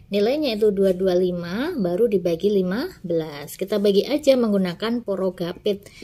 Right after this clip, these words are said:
Nah, ini udah pernah kita pelajari waktu S D ya, dua dua lima dibagi lima belas.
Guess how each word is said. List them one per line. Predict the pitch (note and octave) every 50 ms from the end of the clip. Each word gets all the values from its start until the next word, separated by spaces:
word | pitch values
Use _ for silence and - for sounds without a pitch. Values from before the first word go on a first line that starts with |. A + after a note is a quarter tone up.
| - - -
Nah, | F#3 F3
ini | - F#3+ A3 C4+ C#4+
udah | A#3+ G3+ A3+ B3 A#3+
pernah | - G3 F#3+ G3+ G3
kita | - G3 G3 G3 G3
pelajari | - G3 F#3+ F#3 F#3+ F#3 G3 A3
waktu | G#3+ F#3+ - - F#3+ -
S | F#3+ - - -
D | A3 G#3 G3 F3+
ya, | E3 F#3 F#3+ - -
dua | - F#3+ F3+
dua | F3 F3+ F3+ F3+ F3+
lima | F3 F3 F3 F#3 A3+
dibagi | A#3+ G#3 F#3 F3 E3+ E3+ - F3
lima | F3 F3+ F3 E3+ E3+
belas. | E3 E3+ E3 E3 D3+ D3+ -